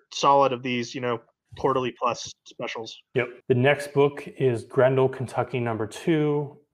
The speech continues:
Speaker 2: written by Jeff McComsey, art by Tommy Lee Edwards. So these sibling characters, uh, they were trying to figure out more about what happened to their father figure, and they meet up with the sheriff, and he's like, "Yeah, I found his torso here.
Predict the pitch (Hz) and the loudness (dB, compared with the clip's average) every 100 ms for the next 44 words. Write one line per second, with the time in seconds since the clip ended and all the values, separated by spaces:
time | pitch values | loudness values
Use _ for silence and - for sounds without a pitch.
0 | - 120 120 120 110 107 123 113 - 120 | -6 -2 -2 0 0 0 0 0 -2 -10
1 | - - 113 120 110 120 117 120 - - | -4 0 0 0 -4 -4 -4 -6 -10 -4
2 | 107 - 104 - 107 101 101 101 110 117 | -2 -2 -2 -4 -6 -4 -4 -2 0 0
3 | 117 110 - - _ _ _ _ 127 117 | 0 -2 -10 -20 _ _ _ _ 2 2
4 | 113 113 - 165 160 135 - 117 107 - | 0 0 0 2 2 0 0 0 0 -2
5 | 110 107 101 - _ _ _ _ _ - | -2 -2 -6 -12 _ _ _ _ _ 2
6 | 113 107 101 120 120 135 123 117 127 117 | 4 4 4 4 4 2 2 2 2 2
7 | 110 110 120 117 117 101 - 120 110 98 | 2 0 2 2 0 -2 0 0 -2 -6
8 | 117 101 127 120 110 - 117 120 117 - | -6 0 2 4 2 -2 0 0 -2 -6
9 | _ _ - 120 113 110 110 117 - _ | _ _ -12 -6 -2 -2 -2 -6 -14 _
10 | _ _ _ 131 127 123 123 120 - 170 | _ _ _ 2 2 2 0 -2 2 6
11 | 156 151 139 117 107 117 113 123 151 127 | 8 6 4 0 0 2 2 4 6 6
12 | 123 - - - 160 143 - 151 147 - | 4 -2 -2 2 2 0 2 4 4 4
13 | 120 110 - 196 190 175 165 - | -2 -2 -2 2 2 2 -2 -8